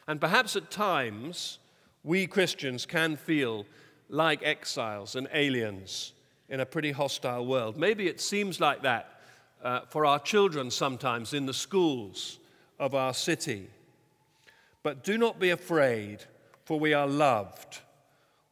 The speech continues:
We are loved. We can trust in the one who redeems his people. Isaiah, um, tells the people that the Lord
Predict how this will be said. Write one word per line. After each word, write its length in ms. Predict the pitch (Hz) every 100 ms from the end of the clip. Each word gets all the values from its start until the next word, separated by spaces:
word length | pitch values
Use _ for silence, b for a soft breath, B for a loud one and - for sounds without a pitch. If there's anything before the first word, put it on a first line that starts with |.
| _
We 160 | 147 160
are 220 | 175 190
loved. 720 | 175 180 143 104 - - - - _
We 160 | 131 143
can 420 | - 180 180 175
trust 680 | - 196 156 113 - - - b b b b
in 200 | 160 147
the 60 |
one 340 | 143 156 151 139
who 180 | 147 143
redeems 540 | 139 127 147 139 -
his 120 | 131
people. 540 | - 165 135 123 101 - _ _ b b b b b b b -
Isaiah, 640 | 139 135 170 180 156 127 117 - -
um, 360 | 131 120 120 117 - -
tells 360 | 180 185 165
the 80 | 147
people 420 | - 143 113 123 127
that 220 | 139 -
the 80 | 143
Lord 400 | 165 185 196